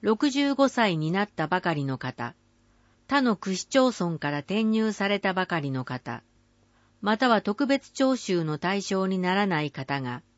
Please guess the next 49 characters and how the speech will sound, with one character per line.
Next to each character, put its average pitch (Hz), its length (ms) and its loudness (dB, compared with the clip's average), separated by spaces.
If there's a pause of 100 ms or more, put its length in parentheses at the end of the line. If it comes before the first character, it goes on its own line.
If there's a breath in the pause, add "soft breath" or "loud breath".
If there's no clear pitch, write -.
(100)
口 285 240 4
座 269 160 0
振 269 140 -4
替 165 440 -2
や 143 160 -2
納 226 280 2
付 208 120 -10
書 226 200 -2
に 170 160 0
よ 147 100 0
り 139 160 -2
納 170 260 -2
め 214 140 2
る 170 100 -4
方 151 280 -4
法 139 280 -4
で 131 180 -12
す。 - 280 -20 (840)
一 262 300 -4
年 262 280 2
分 233 260 2
の 220 160 2
納 185 280 0
付 - 120 -16
書、 165 260 -4 (500)
六 214 280 0
月 262 260 0
分 160 260 -2
か 143 140 -4
ら 143 80 -4
翌 165 320 -2
年 220 240 0
三 208 260 -2
月 202 300 -4
分 131 300 -10 (640)
を 175 280 2
お 226 40 4
送 220 240 -2
り 214 120 0
し - 120 -12
て 208 120 2
い 202 120 2
ま 190 160 0
す - 120 -10
の 143 160 -2
で、 131 220 -6 (320)
各 277 280 0
月 214 280 2
の 160 160 2